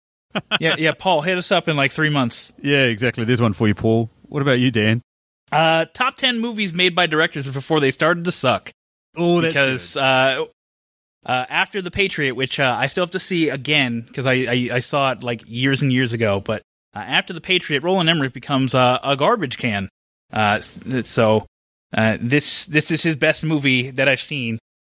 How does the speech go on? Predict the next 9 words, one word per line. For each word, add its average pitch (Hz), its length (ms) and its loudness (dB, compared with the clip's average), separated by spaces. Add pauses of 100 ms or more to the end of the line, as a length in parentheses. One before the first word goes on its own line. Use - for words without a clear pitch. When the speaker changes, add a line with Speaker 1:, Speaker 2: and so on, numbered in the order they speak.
(480)
Speaker 2:
But 160 100 -2
yeah, 123 120 2
that's, - 360 -2
that's 170 200 0
where 135 120 2
it 120 40 2
would 104 120 -2
go. 98 180 -2 (380)
Speaker 3:
Uh, 147 420 0